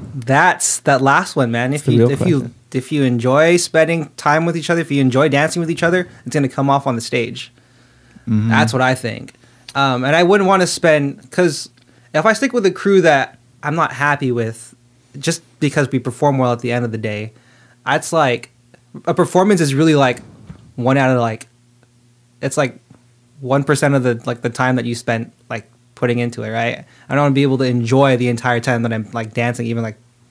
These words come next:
Speaker 1: practicing and stuff. So I would much rather be with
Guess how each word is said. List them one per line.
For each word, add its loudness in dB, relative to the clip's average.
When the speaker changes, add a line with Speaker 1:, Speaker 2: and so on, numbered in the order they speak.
Speaker 1:
practicing -6
and -12
stuff. -10
So -2
I 2
would 0
much 0
rather 2
be -2
with -6